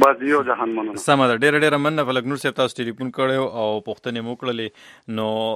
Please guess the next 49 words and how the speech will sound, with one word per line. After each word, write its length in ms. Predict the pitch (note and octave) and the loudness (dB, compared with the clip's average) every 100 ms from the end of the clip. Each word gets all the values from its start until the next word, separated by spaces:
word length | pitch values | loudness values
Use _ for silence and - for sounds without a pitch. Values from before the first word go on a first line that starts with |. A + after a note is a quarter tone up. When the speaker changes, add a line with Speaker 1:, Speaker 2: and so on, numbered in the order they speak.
| A2 - | -6 0
Speaker 2:
تاسو 260 | A#2 B2+ | 0 0
پوښتنې 340 | G#2+ - A#2+ A2+ | -8 -4 -2 2
به 160 | A2 | 0
سجاد 280 | G#2 G2+ A#2 | 0 4 2
صاحب 200 | - G#2+ | 4 -4
ته 120 | - | -2
ږدو، 240 | G2 A#2 B2 | -6 -8 -8
خو 60 | |
سجاد 280 | G#2+ G#2 A2+ | -8 -4 -4
صاحب 180 | - G#2 | -2 -6
سره 180 | A#2 G2 | -6 -10
د 60 | |
سجاد 300 | F#2+ G2+ G#2+ | -12 -6 -6
صاحب 160 | G#2+ G2 | -4 -10
د 40 | |
کورنۍ 400 | G2 G2+ G2+ A#2 | -10 -8 -6 -6
په 200 | A#2 G2+ | -4 -6
هکله 180 | G2 G2 | -6 -8
باندې 200 | F#2+ F#2 | -8 -8
خبرې 260 | - G2 G#2 | -8 -6 -6
اترې 240 | - G2 G2 | -6 -6 -4
روانې 260 | G#2 A#2+ A2 | -4 -4 -6
وې. 80 | G2+ - - - | -10 -16 -20 -14
نو 300 | A2+ A2 A2+ | -6 -2 -2
سجاد 320 | - B2+ D3 D#3+ | -4 0 0 0
صاحب، 100 | D#3+ | 2
تاسو 220 | D#3 C#3+ | 2 2
نه 80 | C3 | 0
مې 60 | |
تپوس 280 | C3 - C#3+ | 0 -4 -6
کول 140 | E3+ E3 | -4 -4
دلته 200 | E3 C#3+ | -4 -4
چې 80 | B2+ | 0
واړه 520 | A#2+ B2 C#3 A2+ G#2+ | 0 2 2 0 -4
کله 180 | A#2 A2 | -4 0
پاتې 280 | G#2+ G2+ G2 | -2 -2 -6
کېږي، 420 | C3+ C3 B2 B2 | -6 -6 -6 -6
نو 100 | G#2+ G#2 G2+ | -6 -6 -4
هغوی 400 | G2+ G2 A#2+ A#2 | -4 -4 -6 -6
چې 60 | A2 | -8
سکولونو 420 | - A2 A2+ B2 | -10 -8 -6 -6
ته 120 | A#2 | -2
هم 100 | A#2 | -4
ځي، 220 | G#2+ G#2+ G#2 - | -4 -8 -10 -6
سکول 160 | B2 | -8
کې 140 | A2+ A#2+ | -6 -6
هم 100 | A2 | -6
انګریزي 420 | G#2+ G#2 F#2+ G2+ | -6 -8 -8 -8
وي، 220 | G2+ | -8